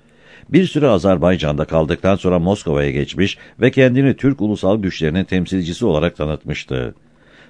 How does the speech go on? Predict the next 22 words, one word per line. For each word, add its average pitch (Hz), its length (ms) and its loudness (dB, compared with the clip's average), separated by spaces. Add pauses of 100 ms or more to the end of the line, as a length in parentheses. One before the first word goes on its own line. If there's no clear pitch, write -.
(100)
Türk 185 200 2
savaş 139 300 2
esirlerinin 73 600 -2
serbest 87 480 0
bırakılmasını 80 640 -2
sağlayıp 71 480 -2
milliyetçilere 107 720 0
destek 92 380 -2
verecek 85 380 -2
bir 80 220 0
birlik 80 360 -2
düzenlemişti. 69 840 -6 (540)
Ayrıca 156 380 4
Rus 110 260 0
yardımının 76 540 0
ilk - 240 -2
bölümü 80 300 0
olan 78 200 0
silahların 80 640 -2
deniz 101 280 0
yoluyla 73 400 -2
Trabzon'a, 78 640 0